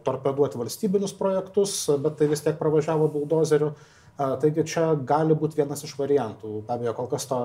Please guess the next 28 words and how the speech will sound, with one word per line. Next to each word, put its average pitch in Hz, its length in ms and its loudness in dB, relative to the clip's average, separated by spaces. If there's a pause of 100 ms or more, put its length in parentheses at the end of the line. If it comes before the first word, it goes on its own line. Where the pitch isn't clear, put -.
niekas 135 480 -2
nepatvirtino 143 640 -2
ir 151 80 -2
nepaneigė. 131 540 -4 (580)
O 135 180 -2
kas 131 220 -4
liečia 143 300 0 (180)
kultūros 123 420 -8
ministrę, 165 460 -2 (160)
tai, 147 160 2 (160)
e, 127 160 -2
mes 120 240 -4
žinom, 123 440 -6
kad 139 280 -6 (220)
būtent 143 280 -4
kultūros 147 460 -2
ministerijai 147 720 0
yra 131 160 0
pavesta, 131 600 -2 (500)
e, 143 40 0
labai 143 440 2
masyvią 143 640 -2
pertvarką 143 580 -2
parengt, 151 320 -2
kas - 160 -6
liečia 131 160 -4
būtent 131 320 -6
žiniasklaidą. 139 640 -4